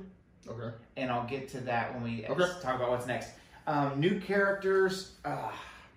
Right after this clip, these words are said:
Speaker 2: not really new characters, but the freaking sisters were back from season seven.
Speaker 1: Yeah. Mm. Yeah.
Speaker 2: I just don't know what's going on with them.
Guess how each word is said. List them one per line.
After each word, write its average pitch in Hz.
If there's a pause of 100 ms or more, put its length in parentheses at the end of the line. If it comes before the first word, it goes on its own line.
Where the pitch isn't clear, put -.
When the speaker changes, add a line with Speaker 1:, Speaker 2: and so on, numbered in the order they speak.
(280)
Speaker 2:
not 190
really 175
new 156
characters, 147
but 135
the 131
freaking 143
sisters 127
were 127
back 123
from 120
season 117
seven. 113
Speaker 1:
Yeah. 113 (300)
Mm. 117 (560)
Yeah. 117 (1040)
Speaker 2:
I 226
just 262
don't 277
know 247
what's 233
going 233
on 254
with 214
them. -